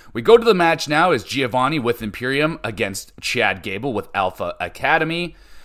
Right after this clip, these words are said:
Vince, not Vince, Vinci blasts Chad with a thunderous chop. Oh man, he's got a fantastic chop, bro.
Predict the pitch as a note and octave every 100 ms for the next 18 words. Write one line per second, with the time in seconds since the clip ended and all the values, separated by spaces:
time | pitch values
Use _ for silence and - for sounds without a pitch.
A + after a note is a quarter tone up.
0 | - F#2+ F3+ G#3 - - - - - -
1 | - - A#2+ C#3 C3 C3 C#3+ - F#2+ A#2
2 | G#3 - A#2+ C3 G2+ G2+ A2+ C#3 F3+ -
3 | - D3+ C3 C3 B2 C3 A2+ C#3+ - C3
4 | D3 A#2 A2+ - A2 G#2 G#2 - G#2+ G2+
5 | D#2+ F2+ F2+ E2 G2 F#2+ D#2+ D2+ E2 D#2+
6 | D#2 D#2 D2+ D#2+ - - F2 E2 - F2
7 | E2+